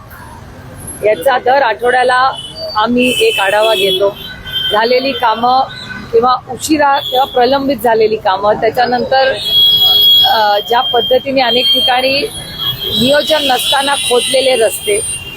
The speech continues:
त्याच्यानंतर काही कामात उशिरा झालेलं काम, सर्व्हिस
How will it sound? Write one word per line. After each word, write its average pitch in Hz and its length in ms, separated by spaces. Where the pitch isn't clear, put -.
त्याच्यानंतर 247 840
काही 240 200
कामात 247 460
उशिरा 277 420
झालेलं 233 420
काम, 226 260
सर्व्हिस 254 480